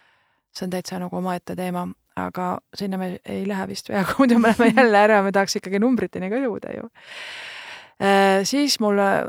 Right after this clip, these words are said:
on, äh, väljas kirjutatud enda jaoks, et sa vaatad, äh, seda, et kui palju on võlgu ja palju on vaba rahavoogu, et see on juba natukene numbrite asi, on ju, et, äh, kuskil ei ole kirjas, et võlgu on palju,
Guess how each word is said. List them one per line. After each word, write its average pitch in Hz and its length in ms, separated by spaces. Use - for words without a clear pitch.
on, 208 220
äh, 190 580
väljas 214 380
kirjutatud 196 460
enda 202 240
jaoks, 175 280
et 185 140
sa 185 80
vaatad, 185 480
äh, 180 200
seda, 185 400
et - 260
kui 190 100
palju 190 200
on 180 80
võlgu 233 360
ja 180 80
palju 196 240
on 202 120
vaba 180 280
rahavoogu, 165 640
et - 100
see 226 140
on 233 80
juba 208 200
natukene 190 440
numbrite 180 540
asi, 175 180
on 175 180
ju, 180 140
et, - 300
äh, 185 240
kuskil 196 280
ei 185 80
ole 185 140
kirjas, 185 340
et 175 160
võlgu 180 320
on 170 280
palju, 180 420